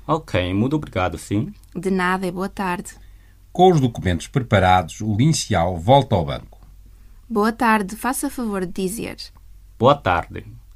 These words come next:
Speaker 1: Queria abrir uma conta.
Speaker 2: À ordem ou a prazo?
Speaker 1: À ordem.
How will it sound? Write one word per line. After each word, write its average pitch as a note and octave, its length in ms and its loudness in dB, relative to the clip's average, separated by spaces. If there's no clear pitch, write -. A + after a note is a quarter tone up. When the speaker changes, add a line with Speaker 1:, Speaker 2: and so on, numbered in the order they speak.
Speaker 1:
Queria A#2 340 4
abrir A2 300 4
uma B2 240 0
conta. G#2+ 480 -2
Speaker 2:
À A3 180 2
ordem D#4 500 2
ou C4+ 100 -2
a A#3 60 0
prazo? E3+ 600 -6
Speaker 1:
À G2+ 120 2
ordem. G2 640 2